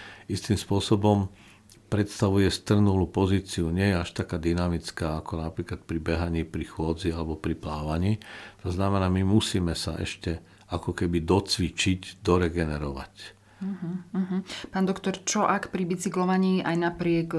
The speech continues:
Speaker 2: dodržiavaniu všetkých zásad človeka trápi opakovaná bolesť chrbta? Je nejaký spôsob, ako sa aj vyhnúť alebo ako ju liečiť?
Speaker 1: Rozhodne by som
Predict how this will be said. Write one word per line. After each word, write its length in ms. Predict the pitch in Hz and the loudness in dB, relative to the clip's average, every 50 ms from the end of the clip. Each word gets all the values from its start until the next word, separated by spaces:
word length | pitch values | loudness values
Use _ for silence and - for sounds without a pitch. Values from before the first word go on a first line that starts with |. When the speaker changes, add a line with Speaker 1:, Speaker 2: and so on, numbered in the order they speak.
| 156 156 147 | 0 0 -2
Speaker 2:
dodržiavaniu 720 | 143 160 170 160 165 165 165 170 170 165 165 160 160 156 | 0 0 0 0 0 0 0 2 2 2 2 2 2 0
všetkých 400 | 156 - 170 165 165 - 185 170 - | 0 -2 -2 -4 -2 -2 -4 -4 -2
zásad 540 | - 160 156 160 165 - - 170 165 165 - | -2 -2 0 0 0 -2 -2 -2 -2 -4 -4
človeka 480 | - - - 170 165 165 165 175 165 165 165 - | -6 -4 -2 -2 -2 -2 -2 -2 -4 -4 -4 -8
trápi 480 | - 190 185 190 220 220 - 156 143 139 | -4 0 2 2 2 0 -2 -4 -4 -4
opakovaná 560 | 127 127 - - - - - 147 147 147 143 | -4 -6 -6 -6 -8 -6 -4 -4 -2 -2 -2
bolesť 400 | 139 139 147 147 143 139 - - | -2 -2 -4 -4 -6 -6 -8 -10
chrbta? 420 | - 147 143 - - - 135 127 127 - | -10 -10 -12 -10 -8 -6 -6 -6 -6 -6
Je 180 | 110 143 143 | -6 -4 -2
nejaký 300 | 156 160 170 170 170 165 - | -2 0 -2 -2 -2 -4 -8
spôsob, 460 | - - - 156 156 160 - - 160 | -8 -8 -6 -6 -6 -4 -4 -6 -6
ako 160 | 147 156 - | -6 -8 -8
sa 160 | 165 - 185 | -8 -6 -4
aj 80 | 165 147 | -4 -4
vyhnúť 460 | - 147 147 151 170 190 208 202 156 143 | -4 -6 -4 -2 0 0 0 0 -2 -2
alebo 240 | 139 143 139 139 | -4 -6 -6 -6
ako 260 | 139 143 139 - 165 156 | -8 -10 -8 -8 -8 -6
ju 40 | 151 | -6
liečiť? 400 | 135 135 135 131 - - 196 185 - - _ _ - - - - - - - - - - - - - - - - - - | -6 -8 -8 -8 -8 -8 -10 -10 -12 -20 _ _ -20 -20 -20 -20 -20 -20 -20 -20 -20 -20 -20 -20 -20 -20 -20 -20 -6 2
Speaker 1:
Rozhodne 400 | - 110 113 107 123 110 110 110 | 4 6 6 8 6 6 6 6
by 100 | 101 90 | 4 4
som 240 | - - - 107 98 | 2 4 4 4 4